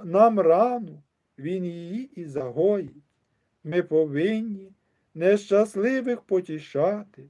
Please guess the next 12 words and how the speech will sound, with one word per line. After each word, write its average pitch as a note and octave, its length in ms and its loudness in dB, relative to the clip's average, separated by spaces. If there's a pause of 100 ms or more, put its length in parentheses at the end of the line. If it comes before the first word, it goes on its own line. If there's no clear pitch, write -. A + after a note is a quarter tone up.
(340)
словом C#3+ 760 4
потіхи. D#3 680 -10 (460)
Вчасно G3+ 840 4 (280)
промовлене — G#3+ 1000 2 (320)
це A3+ 200 6
хороша B3+ 600 4
роса, A#3+ 580 0
що A3+ 260 -4
падає G#3 840 4 (500)
в - 40 -20
сприятливе F3+ 1000 4
поле, E3 640 0